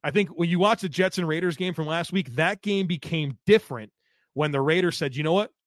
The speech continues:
And, and Antonio Pierce, their interim head coach, at halftime, he came out and said it in the sideline interview. He said, "We're a run team. We gotta get back to running the ball."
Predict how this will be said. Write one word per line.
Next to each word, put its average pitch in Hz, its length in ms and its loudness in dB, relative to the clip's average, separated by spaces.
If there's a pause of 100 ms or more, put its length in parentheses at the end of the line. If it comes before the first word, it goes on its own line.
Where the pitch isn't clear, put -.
And, 147 160 -10
and 180 160 0
Antonio 226 400 2
Pierce, 254 300 -2
their 170 180 0
interim 202 260 0
head 196 160 0
coach, 165 300 -4
at 143 160 -4
halftime, 160 320 0
he 123 80 -6
came 170 160 -2
out 180 60 -6
and 151 100 -12
said 156 160 0
it 113 80 -10 (180)
in 139 240 -4
the 135 160 -2
sideline 170 460 -2
interview. 127 200 -4
He 123 60 -4
said, 127 180 -4 (340)
"We're 175 100 6
a 170 60 8
run 190 180 6
team. 190 180 4
We 170 60 2
gotta 156 140 2
get 139 80 -2
back 143 180 0
to 131 80 -6
running 131 160 -4
the 117 60 -8
ball." 85 200 -14